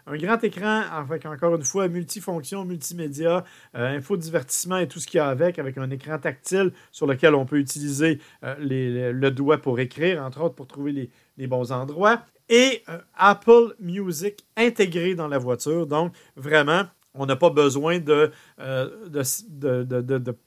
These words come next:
brancher notre téléphone. Il suffit d'avoir un abonnement Apple Music pour avoir accès au système. C'est intégré.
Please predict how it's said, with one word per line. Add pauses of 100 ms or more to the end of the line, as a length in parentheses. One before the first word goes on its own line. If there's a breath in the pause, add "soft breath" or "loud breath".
(120)
brancher
notre
téléphone. (280 soft breath)
Il
suffit
d'avoir
un
abonnement
Apple
Music
pour
avoir
accès (160 loud breath)
au
système. (140)
C'est
intégré.